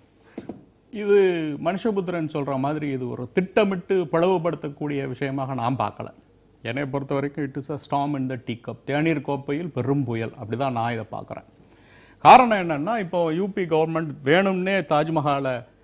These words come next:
அஹ், ஒரு மறைப்ப-, மறைக்கடிப்பு செய்யணும்னு நினைச்சிருந்தாங்கன்னா, அவங்களுடைய tourism ministry வெப்சைட்டை பாருங்க,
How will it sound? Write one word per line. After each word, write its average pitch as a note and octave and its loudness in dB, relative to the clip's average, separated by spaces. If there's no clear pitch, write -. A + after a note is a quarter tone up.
அஹ், C3 -4
ஒரு C3+ -4
மறைப்ப-, D#3 0
மறைக்கடிப்பு D3 0
செய்யணும்னு C3+ -4
நினைச்சிருந்தாங்கன்னா, A#2 -10
அவங்களுடைய E3 -6
tourism B3+ -2
ministry F3 -6
வெப்சைட்டை C#3 -4
பாருங்க, A2+ -10